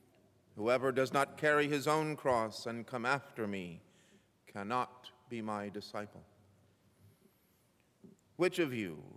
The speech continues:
wishing to construct a tower,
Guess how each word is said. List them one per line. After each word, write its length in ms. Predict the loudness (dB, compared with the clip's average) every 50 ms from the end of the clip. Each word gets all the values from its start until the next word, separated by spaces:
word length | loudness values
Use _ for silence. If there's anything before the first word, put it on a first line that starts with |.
| -20 -20 -20 _
wishing 600 | 0 0 0 2 0 -2 0 0 0 -2 -4 -4
to 180 | -4 -4 -6 -4
construct 720 | -4 -6 -6 -6 -8 -10 -2 0 0 0 0 -4 -10 -12
a 60 | -12
tower, 480 | -12 -8 -2 0 0 0 0 -2 -4